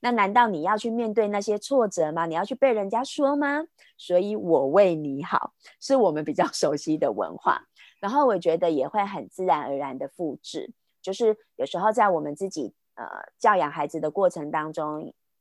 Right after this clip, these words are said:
我们是子女的时候，也许会觉得这个“我为你好”听起来很刺耳，但当我们身为父母的时候，真的会不知不觉的，其实就去复制了上一代的这样子的，因为那，那个真的是一个整体文化的氛围，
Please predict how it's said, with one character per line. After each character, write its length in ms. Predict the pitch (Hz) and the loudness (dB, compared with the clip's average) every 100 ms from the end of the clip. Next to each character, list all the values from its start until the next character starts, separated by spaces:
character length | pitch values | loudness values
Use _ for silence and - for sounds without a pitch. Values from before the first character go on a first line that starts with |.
| _ _ | _ _
我 140 | 190 175 | 4 4
们 160 | 170 | 4
是 140 | 175 277 | -4 -8
子 240 | - 185 | -4 -4
女 140 | 208 | -2
的 120 | 147 143 | 0 -2
时 140 | 147 | 0
候， 260 | 165 180 - | 4 4 4
也 100 | 165 | -2
许 140 | 175 156 | 0 0
会 160 | 185 | 0
觉 140 | 180 143 | 0 -2
得 100 | 143 | -2
这 100 | 170 | -2
个 100 | 160 | 0
“我 120 | 147 | 0
为 180 | 143 180 | 2 0
你 120 | 151 | 0
好” 220 | 143 131 | -6 -8
听 160 | 127 156 | -8 -12
起 100 | 160 | -6
来 120 | 139 | -6
很 140 | 131 - | -6 -10
刺 220 | - - 120 | -16 -12 -10
耳， 220 | - - _ _ _ _ _ | -10 -12 _ _ _ _ _
但 200 | 226 214 | 0 2
当 280 | - 247 262 | 6 6 6
我 100 | 175 | 2
们 140 | 135 | 0
身 200 | 147 190 202 | -2 -2 2
为 140 | 165 | 2
父 280 | - 214 180 | 2 -2 -2
母 120 | 143 | -4
的 120 | - 101 | -6 -6
时 160 | - | -6
候， 240 | - 160 - _ _ _ _ | -2 -2 -2 _ _ _ _
真 360 | 202 175 180 | 0 0 0
的 240 | 180 - - | -4 -4 -4
会 160 | - 196 | -2 0
不 160 | 233 | 2
知 200 | 226 220 | 0 -2
不 160 | 208 220 | 0 -2
觉 240 | 196 190 | 0 -2
的， 120 | - | 0
其 160 | 147 160 | -4 -6
实 160 | 165 170 | -6 -4
就 160 | 196 | -4
去 160 | 196 220 | -4 -6
复 300 | 208 269 208 | -6 -6 -6
制 240 | - 214 | -4 -2
了 140 | 170 147 | 0 -2
上 280 | - 196 | -2 -4
一 120 | 156 143 | -4 -4
代 240 | 165 156 | -2 -2
的 120 | 147 | -4
这 180 | 139 208 | -6 -2
样 240 | 208 196 165 | 0 -2 -4
子 120 | 151 | -8
的， 220 | - - - _ | -4 -4 -6 _
因 160 | - 277 | 0 2
为 80 | 302 | 2
那， 100 | 277 - | 0 -2
那 80 | 277 | 2
个 100 | 233 | 2
真 180 | 240 247 | 2 0
的 80 | 208 | -2
是 140 | - | -2
一 60 | 220 | 2
个 140 | 208 | 2
整 220 | 170 160 | 2 -2
体 120 | 175 160 | -2 -4
文 240 | 139 131 | -4 -6
化 220 | - 185 | -2 -2
的 100 | 151 | -2
氛 380 | 139 _ 139 143 | -8 _ -4 -2
围， 280 | 147 - 240 | -4 -4 -6